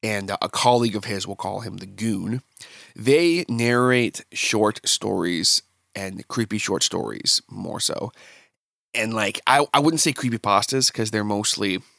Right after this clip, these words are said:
just short stories. Creepypastas are kind of a weird, <laughs> a weird thing, but he narrates kind of creepy short stories and stuff like that. And when he saw me have this recommendation, he was like, "Dude, you need to do that." So, uh,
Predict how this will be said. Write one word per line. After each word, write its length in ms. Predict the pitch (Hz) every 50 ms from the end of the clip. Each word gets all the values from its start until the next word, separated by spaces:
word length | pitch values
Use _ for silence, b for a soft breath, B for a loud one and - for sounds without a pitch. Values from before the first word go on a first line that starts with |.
| - - -
just 160 | - 110 -
short 260 | - - 95 - -
stories. 320 | - 87 90 95 104 101 -
Creepypastas 500 | - 131 113 110 - 101 101 101 - 98
are 60 | 98
kind 140 | - 95 92
of 60 | 92
a 40 | 85
weird, 380 | 87 92 95 92 92 90 85 - _ _ _ _
<laughs> 200 | _ _ _ -
a 160 | 139 156 160
weird 360 | 127 117 113 107 101 98 95
thing, 360 | - - 104 98 95 98 104 104 B B B B B B -
but 260 | 113 104 98 - _ B B B B B B B
he 120 | - 131 139
narrates 540 | 143 143 139 143 135 135 131 123 - -
kind 260 | - - - - 123 113
of 80 | 107
creepy 220 | - 127 113 117 113
short 260 | - - 117 101 -
stories 380 | - - 107 101 104 107 -
and 80 | 104 104
stuff 200 | - - 101 -
like 160 | 95 98 -
that. 220 | - 95 98 98 -
And 180 | 104 101 95 -
when 200 | - 110 110 104
he 120 | 117 123 120
saw 320 | - - - 117 110 110
me 300 | 113 113 113 110 107 101 - _ _ _ _ _ _ _ _ _ _ _ _ _ _ _ _ _
have 160 | - 127 120
this 160 | 110 123 - 123
recommendation, 420 | 110 - 104 104 104 110 110 -
he 60 | -
was 80 | 175 170
like, 140 | 98 - -
"Dude, 180 | 110 104 95
you 80 | 101 101
need 280 | 101 104 104 101 95
to 60 | 98 95
do 200 | 95 98 98 95
that." 260 | 98 95 92 - -
So, 320 | - - 98 95 95 90 B B B B B B B B B B B B _ _ _ _ _ -
uh, 260 | - - - -